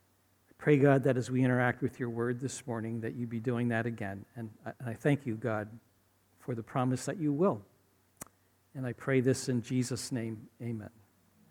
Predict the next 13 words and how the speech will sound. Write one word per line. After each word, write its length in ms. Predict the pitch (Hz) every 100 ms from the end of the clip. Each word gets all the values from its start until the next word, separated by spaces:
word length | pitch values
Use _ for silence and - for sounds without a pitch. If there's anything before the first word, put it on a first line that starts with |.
| _ _ _ _ _ _ _ _ _ _ - - - -
So 140 | - 202
how 40 |
many 120 | 285
of 80 | 254
you 80 | 208
have 140 | 147
said 520 | - 175 165 143 143
the 120 | 147 127
sentence 720 | - - 147 139 135 117 -
in 220 | - 131
the 120 | 127
last, 580 | 123 127 131 135 127 -
say, 680 | - - 123 120 117 113